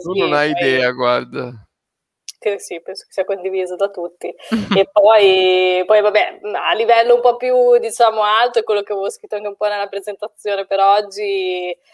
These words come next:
Speaker 1: le oppressioni mi danno proprio fastidio, le ingiustizie e le oppressioni, quindi se potessi eliminare questa cosa sarebbe davvero un, un desiderio esaudito. Poi basta, il terzo non lo so, è troppo.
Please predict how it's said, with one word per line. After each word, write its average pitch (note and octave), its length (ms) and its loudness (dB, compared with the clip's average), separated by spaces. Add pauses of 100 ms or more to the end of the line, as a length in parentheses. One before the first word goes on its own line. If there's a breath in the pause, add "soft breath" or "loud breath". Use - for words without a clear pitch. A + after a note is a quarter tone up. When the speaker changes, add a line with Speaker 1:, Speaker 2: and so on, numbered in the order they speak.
Speaker 1:
le G#3+ 140 2
oppressioni A3+ 680 0
mi G#3 100 -4
danno F#3+ 260 0
proprio F#3 200 -6
fastidio, F#3 440 -12
le F#3+ 80 -4
ingiustizie G3 520 -8
e - 20 -6
le F3+ 60 -4
oppressioni, - 460 -10
quindi - 200 -6
se - 100 -2
potessi A3 440 0
eliminare G#3+ 880 2 (160)
questa G3 300 -2
cosa F#3 560 0
sarebbe F3+ 360 -4
davvero F3 380 -4
un, F3 120 -18 (480)
un F#3 100 -18
desiderio F#3 440 -6
esaudito. E3+ 520 -8 (320)
Poi - 100 -2
basta, E3 300 -6
il - 40 -14
terzo F#3+ 360 -6
non E3+ 100 -14
lo E3+ 80 -10
so, - 160 -12
è - 60 -14
troppo. - 300 -10